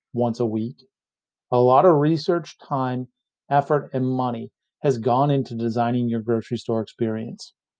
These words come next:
The goal of those efforts is to get you to spend as much money as you can. The one thing I've noticed over the years is that the more time I spend in the grocery store,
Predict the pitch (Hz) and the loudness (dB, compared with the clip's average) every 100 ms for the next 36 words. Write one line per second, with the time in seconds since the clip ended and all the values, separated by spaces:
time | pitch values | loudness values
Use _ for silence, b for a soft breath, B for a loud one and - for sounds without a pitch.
0 | _ - 135 120 143 156 185 185 143 120 | _ 0 2 6 8 8 6 2 -6 -4
1 | 143 135 135 - 117 156 _ _ _ _ | -4 -4 -6 -8 -18 -20 _ _ _ _
2 | - 120 131 117 143 160 160 165 - - | -14 -12 -12 -8 -8 -6 -2 -2 -2 -2
3 | 123 120 120 _ _ _ - 139 156 139 | 0 0 -4 _ _ _ 4 6 6 4
4 | 147 170 - 156 143 135 131 127 123 120 | 4 4 2 2 4 4 2 0 0 2
5 | 127 120 131 123 113 - _ _ _ _ | 0 -2 -2 -2 -4 -10 _ _ _ _
6 | _ _ _ _ 123 120 151 196 202 170 | _ _ _ _ 0 4 4 4 4 2
7 | 156 160 147 156 156 147 151 131 127 127 | 2 2 2 0 0 0 0 2 0 0
8 | 151 165 - 139 139 131 123 127 143 160 | 0 -2 -2 2 2 2 0 0 0 0
9 | 143 135 135 127 135 135 139 135 135 123 | -2 -2 -2 -2 -4 -4 -4 -2 -2 0
10 | 123 131 139 151 - 165 170 | 2 2 0 -4 -2 -2 -2